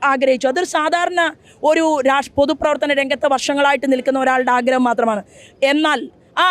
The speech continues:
ആഗ്രഹം അവസാനിപ്പിച്ചുകൊണ്ട് ഞാൻ എൻ്റെ സഹപ്രവർത്തകരോടും മാധ്യമ സുഹൃത്തുക്കളോടും എന്താണ് പറഞ്ഞത്? ഞാൻ പറഞ്ഞത് ഞാൻ കേരളത്തിലെ ജനങ്ങളുടെ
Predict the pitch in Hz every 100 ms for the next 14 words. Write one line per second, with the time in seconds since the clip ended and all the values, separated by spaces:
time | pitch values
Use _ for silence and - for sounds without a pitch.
0 | 349 320 330 339 320 294 285 311 320 320
1 | 320 277 269 269 311 330 _ - 240 269
2 | 349 339 311 349 294 302 - 294 269 269
3 | 269 277 294 269 285 311 294 277 277 277
4 | 269 262 262 262 247 247 233 233 - -
5 | 240 262 277 262 262 269 320 - - 240
6 | 262 285 302 - _ 269 277 302 285 -
7 | 254 277 330 - 240 196 277 277 302 311
8 | 311 302